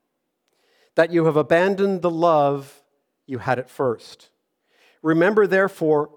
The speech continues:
from where you have fallen. Repent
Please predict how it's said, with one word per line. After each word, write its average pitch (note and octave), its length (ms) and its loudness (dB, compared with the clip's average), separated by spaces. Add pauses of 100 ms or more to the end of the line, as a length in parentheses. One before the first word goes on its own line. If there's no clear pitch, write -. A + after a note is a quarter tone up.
from D3 260 -8
where F#3+ 200 -2
you A3 180 -6
have E3+ 100 -2
fallen. C#3 640 -4 (1120)
Repent A#3 640 -2